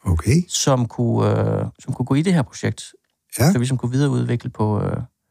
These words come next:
Speaker 2: på det her.
Speaker 1: Okay, det lyder, det lyder rigtig spændende.
Speaker 2: Ikke?
Speaker 1: Jo, det lyder rigtig spændende.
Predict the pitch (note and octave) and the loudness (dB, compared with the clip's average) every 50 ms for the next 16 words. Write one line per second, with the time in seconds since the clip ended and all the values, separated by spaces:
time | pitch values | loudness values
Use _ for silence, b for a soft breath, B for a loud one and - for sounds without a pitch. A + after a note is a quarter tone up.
0 | _ _ _ _ _ _ _ _ _ _ _ _ _ _ _ - B2+ B2 B2 B2 | _ _ _ _ _ _ _ _ _ _ _ _ _ _ _ -4 -2 0 2 2
1 | B2+ A2+ A2 A2+ _ _ _ _ _ _ - - F2 F2 B2+ C#3+ C#3 D3 C3 A2+ | 2 0 -2 -4 _ _ _ _ _ _ -4 -2 2 4 4 6 6 6 6 6
2 | F2+ E2+ - C3+ C#3 C3+ B2 F2 - D3 D#3 - - G#2 - F2+ D#2+ D#2+ D#2 D#2+ | 4 4 4 4 4 6 4 4 4 2 2 0 -4 -6 -4 -2 -2 0 0 0
3 | G3 A3 - _ _ _ - - - C3 C3+ D3 E3 C3+ A2 B2+ D3 - - - | 0 0 -2 _ _ _ 0 2 4 4 6 6 6 6 6 4 4 2 0 -2
4 | - F#2 E2+ D#2+ D#2 | -2 0 0 0 -2